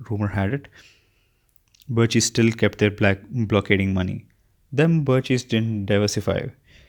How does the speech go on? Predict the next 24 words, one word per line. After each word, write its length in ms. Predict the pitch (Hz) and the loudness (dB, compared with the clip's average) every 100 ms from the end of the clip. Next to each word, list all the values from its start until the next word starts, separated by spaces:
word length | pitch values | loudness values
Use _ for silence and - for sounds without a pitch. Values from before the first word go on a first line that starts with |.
| _ _ 120 110 | _ _ 0 4
Jelly 180 | 110 104 | 4 4
Mac 240 | 101 - 107 | 2 0 -4
had 140 | - | -2
said, 240 | 95 95 - _ _ _ _ - | -4 -4 -10 _ _ _ _ -10
with 120 | 107 - | -6 0
such 180 | 131 - | 0 2
combination 400 | 113 107 101 - | 2 4 2 -2
of 120 | 101 - 117 | -6 -4 -2
ill-concealed 580 | 110 117 104 104 98 101 | 0 0 2 0 0 2
relish 240 | 104 113 - - | 2 0 -4 -6
and 140 | 113 107 | -2 0
total 260 | 110 - 104 | 0 -2 -2
ignorance 340 | 107 104 104 101 | 0 0 0 -2
of 60 | 95 | -2
the 80 | 98 | -2
word 200 | 98 98 98 | 0 2 2
diversify, 480 | 95 95 98 95 110 - - - _ _ - | 0 -2 -6 -6 -8 -16 -20 -20 _ _ -2
that 160 | 104 - 113 | -2 0 0
the 40 | 104 | 2
remark, 260 | 113 123 123 120 104 113 | 2 0 -2 -8 0 0
that 100 | 110 | 2
the 80 | 110 | 0
remark 260 | 107 120 | 0 0
became 420 | 110 107 110 107 | 0 -2 0 -2